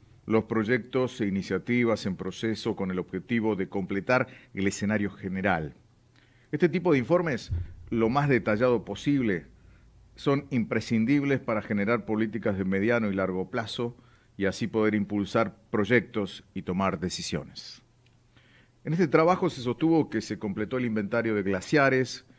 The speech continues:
que se ampliaron los listados de humedales,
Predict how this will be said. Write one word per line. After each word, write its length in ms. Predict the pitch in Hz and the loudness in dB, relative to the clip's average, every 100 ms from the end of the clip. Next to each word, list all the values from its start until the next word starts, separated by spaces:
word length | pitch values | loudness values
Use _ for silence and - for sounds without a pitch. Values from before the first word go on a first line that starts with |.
| _ _ _ | _ _ _
que 120 | 104 | -4
se 140 | - | -2
ampliaron 440 | 98 92 117 110 107 | -2 2 2 4 2
los 120 | 95 | 0
listados 420 | 92 - 110 101 | -4 0 2 2
de 60 | 98 | 2
humedales, 760 | 95 95 113 117 110 104 - | 0 2 4 6 4 0 -4